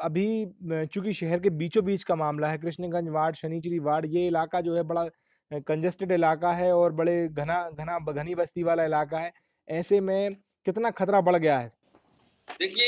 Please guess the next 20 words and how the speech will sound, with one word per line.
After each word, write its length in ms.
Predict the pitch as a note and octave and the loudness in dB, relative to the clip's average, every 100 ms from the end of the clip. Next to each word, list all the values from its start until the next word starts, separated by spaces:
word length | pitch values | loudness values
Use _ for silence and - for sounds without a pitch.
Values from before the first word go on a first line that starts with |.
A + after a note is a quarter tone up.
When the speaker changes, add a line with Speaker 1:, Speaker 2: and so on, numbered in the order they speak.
| B3 | 4
Speaker 2:
ए, 460 | A#3 - F#3+ G3 F3+ | 2 2 0 0 -4
इसके 280 | F#3 - A3 | -4 0 2
लिए, 340 | A#3 A#3+ A#3 G3+ | 2 2 0 -6
इसी 240 | G3 A#3+ | -6 -2
के 120 | A3 | 0
लिए 200 | A3+ A3+ | 2 2
जैसे 320 | A3+ A3 A3 | 2 2 2
ही 180 | B3 A#3+ G#3+ | 0 -2 -2
ये 100 | G#3+ | -2
खबर 340 | G#3+ G3+ G#3 | 0 0 2
लगी 240 | G3+ G3 A#3+ | 2 0 0
कि, 320 | A#3 A3+ F#3+ | -2 0 0
ए, 200 | F#3 E3+ | 0 0
शनिचरी 600 | - F#3 A3 A3 A3 A3 | 0 0 -2 -4 -2 0
या 80 | G#3+ | 0
कृष्णगंज 680 | G3 - G3 G3+ G#3 A3 G#3 | -2 -4 -4 -2 -2 -2 0
वार्ड 280 | G3 G#3 | 2 2
से 160 | G3+ G#3+ | 0 -2
ये 200 | G#3 G3+ | 0 0
जो 160 | G#3 | -2